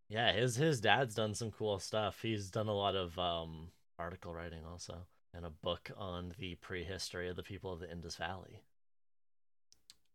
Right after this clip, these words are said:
Uh, but yeah, I'll, we'll, we'll talk more about this guy later. Uh, but he, he, he has been cursed to play, like, every,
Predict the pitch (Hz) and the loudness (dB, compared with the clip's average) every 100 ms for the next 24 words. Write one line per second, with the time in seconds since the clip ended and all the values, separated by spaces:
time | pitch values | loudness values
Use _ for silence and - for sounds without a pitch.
0 | - 101 92 90 90 131 127 127 107 - | -2 2 4 2 2 4 8 10 10 10
1 | 156 160 170 180 - 165 165 139 - - | 10 10 8 6 6 2 0 0 6 12
2 | 180 143 165 147 127 131 135 127 120 123 | 12 12 8 8 6 4 8 8 8 8
3 | 120 113 - - - 113 110 120 113 127 | 6 4 0 -12 2 6 6 6 4 4
4 | 127 156 175 160 165 143 - 156 - - | 4 4 4 8 6 6 4 4 4 -2
5 | - 190 175 135 147 120 156 143 - 113 | 2 8 8 8 4 4 8 8 6 -2
6 | - 131 123 113 - 120 120 127 127 127 | 4 8 8 8 6 4 8 10 12 12
7 | 113 110 | 10 6